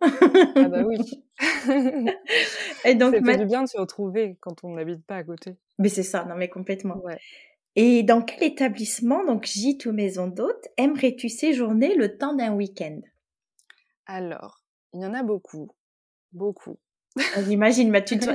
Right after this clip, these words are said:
Speaker 1: tu en vois beaucoup passer,
Speaker 2: <laughs>
Speaker 1: alors, heu. <laughs>
Speaker 2: Je, je pense que je pourrais passer un week-end dans chaque, heu, lieu, heu,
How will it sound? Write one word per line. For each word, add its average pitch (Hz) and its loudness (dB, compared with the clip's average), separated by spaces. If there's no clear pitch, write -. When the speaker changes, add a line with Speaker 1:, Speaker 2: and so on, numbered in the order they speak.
Speaker 1:
tu 277 4
en 254 2
vois 269 6
beaucoup 285 2
passer, 269 2
Speaker 2:
<laughs> - 4
Speaker 1:
alors, 196 6
heu. 226 6
<laughs> - 4
Speaker 2:
Je, 202 0
je - -12
pense 233 -12
que 233 -8
je - -14
pourrais 202 -6
passer 196 -8
un 185 -8
week-end 196 -10
dans 160 -12
chaque, 196 -14
heu, 175 -8
lieu, 190 -6
heu, 156 -14